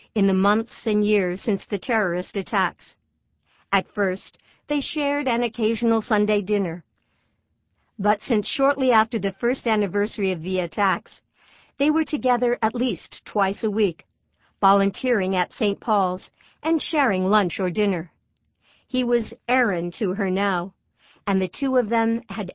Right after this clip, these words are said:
everything in common. Or at least it seemed that way. Jamie turned a corner and saw the old cemetery. It was clean now, free of the ash and debris that had gathered around the tombstones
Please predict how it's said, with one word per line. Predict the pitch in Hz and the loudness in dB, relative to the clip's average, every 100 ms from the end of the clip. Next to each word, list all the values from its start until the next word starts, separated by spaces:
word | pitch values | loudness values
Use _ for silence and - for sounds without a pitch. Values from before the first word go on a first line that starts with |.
| - | -4
everything | 269 285 - 262 254 | 0 -2 0 0 0
in | 240 | 0
common. | 247 220 190 170 175 _ _ _ _ _ _ _ - | 2 2 2 -4 -8 _ _ _ _ _ _ _ 0
Or | 262 262 262 - | 2 4 2 -2
at | 226 226 | -4 -4
least | 214 285 226 - - | -4 -4 -6 -12 -8
it | 233 233 | -6 -6
seemed | - 330 247 185 | -6 -2 -2 0
that | 180 175 | -2 -2
way. | 190 185 180 202 _ _ _ _ _ _ _ _ _ _ _ _ _ - | -2 -2 -4 -8 _ _ _ _ _ _ _ _ _ _ _ _ _ 0
Jamie | 226 226 233 | 4 6 4
turned | - 220 214 | 2 0 2
a | 214 | -2
corner | - 220 185 170 180 _ | -2 0 0 -2 -8 _
and | 226 214 | -2 -2
saw | - 269 262 | 0 0 0
the | 240 226 | 0 0
old | 220 214 | 0 0
cemetery. | 233 208 180 190 175 175 196 _ _ _ _ _ - _ | 0 0 -2 -2 -2 -4 -8 _ _ _ _ _ -20 _
It | 269 285 | -4 -2
was | 285 - | -2 -4
clean | - 311 208 | -2 0 2
now, | 180 185 190 220 - _ _ _ | 2 0 -2 -4 -12 _ _ _
free | - 226 247 247 | 2 4 4 2
of | 196 | 2
the | 214 202 | -2 0
ash | 208 220 - | 2 0 0
and | 220 | 0
debris | 214 180 202 185 180 - _ _ | 0 0 0 0 -2 -8 _ _
that | 226 208 | -2 0
had | 226 196 | 0 2
gathered | 254 262 262 | 4 4 4
around | 220 214 214 214 | 2 2 2 2
the | 208 | 0
tombstones | 254 233 233 - 190 185 208 - | 0 0 0 -2 -2 0 -4 -6